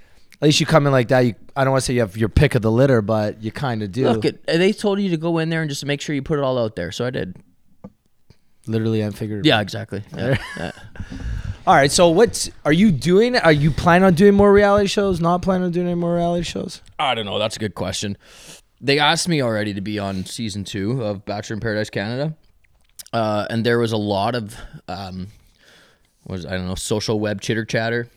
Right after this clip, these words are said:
Speaker 2: about people trying to get me to be Canada's Next Bachelor. I don't know. And here's why I say this. So, as, you know, as strange and weird as these reality T V shows are, and as, like,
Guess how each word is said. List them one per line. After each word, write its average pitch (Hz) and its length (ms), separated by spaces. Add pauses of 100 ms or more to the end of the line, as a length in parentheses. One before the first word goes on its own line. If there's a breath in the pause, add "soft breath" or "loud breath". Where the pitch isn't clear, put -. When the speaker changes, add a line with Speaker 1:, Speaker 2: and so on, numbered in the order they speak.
(280 soft breath)
Speaker 2:
about 104 380 (220)
people 104 180
trying 101 200
to 101 40
get 95 140
me 101 80
to 98 80
be 98 100
Canada's 98 400
Next 95 160
Bachelor. 131 480 (1160)
I 131 100
don't 123 100
know. 87 200 (1000 soft breath)
And 165 100
here's 180 260
why 147 120
I 127 40
say 110 200
this. 92 340
So, 151 520 (1080)
as, 160 300
you 165 80
know, 147 300
as 135 140
strange 180 440
and 123 360
weird 127 300
as 113 120
these 113 180
reality 110 300
T 117 160
V 113 140
shows 113 280
are, 107 240
and 110 80
as, 104 160
like, 104 120